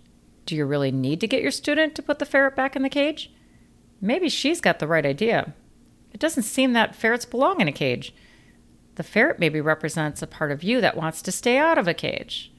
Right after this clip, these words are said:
What part of you are you trying to put back into the cage? We both laughed, which for me is a sign that Amanda had gained a new insight.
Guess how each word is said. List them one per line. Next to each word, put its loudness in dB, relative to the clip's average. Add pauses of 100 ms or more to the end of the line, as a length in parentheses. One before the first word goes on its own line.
(300)
What -4
part -4
of -4
you 0
are 2
you -2
trying -4
to -10
put -6
back -2
into -4
the 0
cage? -2 (520)
We 4
both 4
laughed, 2
which 0
for 2
me -2
is 2
a 0
sign 4
that 2
Amanda 2
had -6
gained 0
a 0
new 2
insight. 2